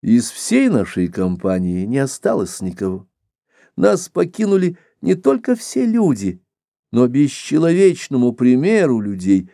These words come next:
последовала и лошадь. Перепуганная их криком, она замотала головою и, повернув прочь от леса, помчалась домой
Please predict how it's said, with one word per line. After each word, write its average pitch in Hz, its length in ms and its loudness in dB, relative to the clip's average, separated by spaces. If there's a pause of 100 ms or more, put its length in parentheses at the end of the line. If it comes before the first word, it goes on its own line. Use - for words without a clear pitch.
(180)
последовала 98 640 0
и 95 100 0
лошадь. - 480 -8 (1040)
Перепуганная 202 880 2
их - 220 -6
криком, 127 580 2
она 151 160 0
замотала 185 520 0
головою 185 600 2 (240)
и, 190 160 0
повернув 185 760 2
прочь 170 500 2
от 147 220 0
леса, 151 380 4
помчалась 143 760 0
домой 143 580 2